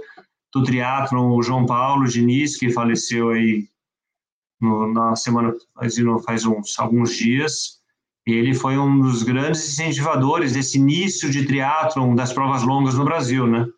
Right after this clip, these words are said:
E até hoje, durante décadas, ele ajudou em muita gente, incentivou muito, patrocinou muito, muito projeto social.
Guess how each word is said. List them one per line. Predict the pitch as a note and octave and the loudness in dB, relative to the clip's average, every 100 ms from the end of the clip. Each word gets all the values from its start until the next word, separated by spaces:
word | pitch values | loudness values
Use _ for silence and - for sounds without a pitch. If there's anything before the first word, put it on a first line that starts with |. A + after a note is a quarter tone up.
| _ _ _ - | _ _ _ -4
E | A#2+ | -2
até | A2+ C#3 | -2 -2
hoje, | C3+ C3 D#3+ A#2+ G#2+ - _ A2+ | 0 0 0 -2 -4 -6 _ -4
durante | A#2 B2 B2 A#2 - | -2 -2 -2 -4 -4
décadas, | A#2 C3+ C3+ D#3 E3+ | -4 -4 -2 -2 -2
ele | D#3 D#3 D3 B2 - - - _ _ _ _ _ _ _ _ _ _ | -2 0 2 2 0 -6 -18 _ _ _ _ _ _ _ _ _ _
ajudou | B2 A#2+ C3 C#3+ E3 D#3 | -2 2 2 4 2 2
em | C#3 D3+ | 2 2
muita | D#3+ - C3+ | 2 0 -2
gente, | C3 D#3 F3+ F3 - | -2 -2 0 0 0
incentivou | C#3 D3+ C#3 C3 B2 C3+ | -4 -2 -2 0 2 4
muito, | C#3 E3+ F3 E3+ D#3 D3+ D3+ B2+ - - _ | 4 4 2 2 2 2 2 0 -6 -20 _
patrocinou | C3+ B2+ B2+ C3 C3+ | -4 -2 0 0 2
muito, | C3+ D3+ C#3+ C#3 B2+ A#2+ G#2+ - - - - | 2 2 0 2 4 2 0 -4 -6 -8 -2
muito | C3+ D3 C#3+ | 0 2 2
projeto | C3 B2+ C#3 | 0 -2 -4
social. | C3+ B2+ - A#2+ C3 D3 E3 C3+ | -4 -6 -4 -2 0 0 0 -2